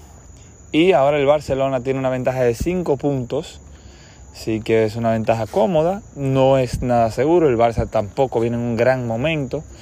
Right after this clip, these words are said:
Simplemente está obteniendo resultados positivos, lo cual lo veo bien. Y el Real Madrid, que jugó un buen partido, pero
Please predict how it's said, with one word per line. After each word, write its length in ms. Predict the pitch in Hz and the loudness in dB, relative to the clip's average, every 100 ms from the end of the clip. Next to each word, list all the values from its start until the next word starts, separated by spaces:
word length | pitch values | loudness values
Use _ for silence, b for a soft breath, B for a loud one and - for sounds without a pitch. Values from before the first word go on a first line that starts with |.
| B B | B B
Simplemente 500 | - 135 123 123 120 | -6 -2 0 0 -2
está 220 | 113 - | -2 -2
obteniendo 440 | 113 120 117 120 117 | -2 -2 -2 -2 -4
resultados 460 | 110 110 117 113 | -4 -2 0 0
positivos, 600 | - 104 113 160 143 147 B B B - | -2 -8 -2 0 2 -2 B B B -4
lo 140 | 110 | -2
cual 260 | - 104 101 | 2 2 2
lo 80 | 101 | 4
veo 220 | 117 117 | 6 6
bien. 340 | 127 117 143 - - - B B B B B - - - - - | 2 -2 -6 -12 -20 -20 B B B B B -20 -20 -20 -20 -8
Y 100 | 151 | 2
el 100 | 160 | 4
Real 220 | 143 156 156 | 4 2 2
Madrid, 260 | 147 160 | 0 -2
que 80 | 131 | -2
jugó 380 | 123 139 190 208 B B B B | 0 4 4 2 B B B B
un 180 | 170 170 | 0 2
buen 160 | 170 | 4
partido, 460 | 160 151 165 214 233 | 2 2 2 2 2
pero 320 | 190 214 254 | 2 0 -2